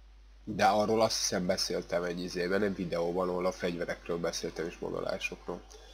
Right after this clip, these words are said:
Na, ö, akkor beszéljünk egy kicsit a tradingről. Hogyan szoktunk tradelni? Ne felejtsétek el, hogy a tradingben eladni szinte csak azt lehet, aminek értéke van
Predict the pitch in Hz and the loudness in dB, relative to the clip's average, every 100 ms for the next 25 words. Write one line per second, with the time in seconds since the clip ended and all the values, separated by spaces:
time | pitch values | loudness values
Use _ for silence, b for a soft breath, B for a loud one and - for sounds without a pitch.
0 | B B B B B 113 120 117 104 - | B B B B B 4 10 12 10 4
1 | - 110 110 107 107 107 - - 120 143 | -6 2 6 8 8 6 2 2 4 12
2 | 185 190 170 127 117 123 110 98 101 98 | 12 12 8 10 8 8 4 8 10 12
3 | 98 92 92 92 92 95 95 139 156 123 | 12 12 8 8 6 8 12 12 12 12
4 | 101 92 - 113 113 98 - 101 95 98 | 12 6 6 6 4 -2 2 2 4 2
5 | 104 170 - 160 120 117 113 - 107 101 | 6 4 8 6 6 4 0 2 4 6
6 | 101 101 98 - 113 113 117 117 113 - | 4 4 0 2 2 4 4 4 0 -6
7 | - 107 107 104 98 104 113 110 107 - | -8 0 2 2 2 2 4 2 2 -2
8 | 101 95 92 98 95 92 95 90 - 87 | -4 -4 -4 -4 -4 -2 -2 -2 -2 -6
9 | 87 87 - 95 92 - 101 - 101 123 | -6 -6 -4 -2 -2 -2 -2 2 4 10
10 | 139 135 | 10 10